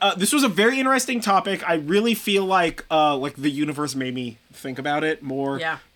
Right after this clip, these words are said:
Speaker 1: uh, in a week than I have in a long time. And so I decided to form some opinions based on observations about that.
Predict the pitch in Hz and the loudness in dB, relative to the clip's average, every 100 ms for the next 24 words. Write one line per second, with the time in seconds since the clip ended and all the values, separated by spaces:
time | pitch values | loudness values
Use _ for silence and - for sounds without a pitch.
0 | - 151 143 139 170 170 147 135 151 143 | 0 2 4 2 2 0 0 0 -2 -2
1 | 135 151 147 139 147 143 156 143 135 135 | -2 0 0 0 0 0 0 -2 -2 0
2 | 143 147 139 147 147 180 214 220 - - | 0 0 -2 0 2 2 0 -4 -12 -20
3 | - - 175 170 156 - 180 180 170 170 | -18 -2 2 2 0 2 4 4 6 6
4 | 170 180 175 160 175 190 185 180 190 180 | 6 4 0 0 -2 0 0 0 -2 0
5 | 190 196 202 - 196 190 180 190 202 202 | 0 2 0 0 -2 -2 -4 -2 0 -2
6 | 180 185 196 202 196 202 - 208 247 302 | -2 0 0 0 2 2 0 0 0 -2
7 | 208 226 - - _ 226 427 - 120 | -4 -4 -6 -12 _ -2 -2 -2 -6